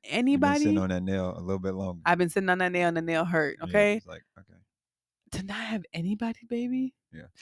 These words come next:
Speaker 1: It's funny that you say that now, 'cause now you got me thinking, like, you're right. If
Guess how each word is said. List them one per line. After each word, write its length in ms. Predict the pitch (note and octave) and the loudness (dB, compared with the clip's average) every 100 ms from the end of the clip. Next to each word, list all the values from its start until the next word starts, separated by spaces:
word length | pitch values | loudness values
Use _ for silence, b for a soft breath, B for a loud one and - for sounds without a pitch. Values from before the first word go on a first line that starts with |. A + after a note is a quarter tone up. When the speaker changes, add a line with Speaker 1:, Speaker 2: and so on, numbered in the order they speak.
| b | b
Speaker 1:
It's 140 | - F3+ | -2 0
funny 260 | F3 E3 | 2 4
that 140 | D3 C#3+ | 4 4
you 60 | |
say 140 | B2+ C#3+ | 4 4
that 120 | G2 | 6
now, 180 | G2+ F#2+ | 4 2
'cause 140 | G2 F#2 | 0 0
now 80 | G2 | 2
you 100 | F#2+ | 2
got 120 | F2+ | 0
me 60 | |
thinking, 300 | F2 G#2+ G#2+ | 0 -2 0
like, 220 | F#2+ F2+ E2 _ _ _ _ | -2 -2 -4 _ _ _ _
you're 140 | B2 | 0
right. 220 | B2+ F#2 - | 4 2 2
If 280 | G2+ G2 F#2 | 2 2 0